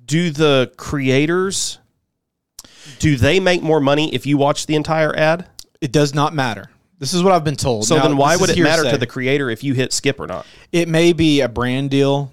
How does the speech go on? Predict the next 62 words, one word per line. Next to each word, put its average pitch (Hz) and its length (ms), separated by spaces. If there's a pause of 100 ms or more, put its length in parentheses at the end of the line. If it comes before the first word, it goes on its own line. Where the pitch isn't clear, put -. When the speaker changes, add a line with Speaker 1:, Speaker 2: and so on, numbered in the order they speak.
(160)
Speaker 2:
that 123 160
maybe 120 420
they 117 220
require 117 540
it 117 140
in 113 100
order 113 200
to 113 120
advertise 113 560
on 117 80
your 110 120
channel. 110 340
They 107 120
may 107 140
require 107 420
that. 107 280 (520)
Um, 107 540
but 131 240
yeah, 156 220
I 151 100
mean, 143 180
I, - 220
this 165 220
is, 147 260
and 127 140
again, 156 240
this 156 160
is 165 80
hearsay. 120 500
This 123 240
is 113 100
not, 120 320 (300)
the - 100
internet, 131 360
don't 120 160
come 123 140
after 113 260
me 110 160
if 107 100
I'm 110 160
wrong. 98 300 (560)
Uh, 107 360 (520)
but 170 160
comment 208 420
and 127 120
let 147 140
me 135 80
know. 131 340
I'm, 127 180
we're 139 160
cool 190 240
with, 113 200
we're 135 120
cool - 180
with 113 140
that. 117 220
Just 117 180
don't, 117 240
you 131 80
know, 113 120
be 104 100
hateful. 107 400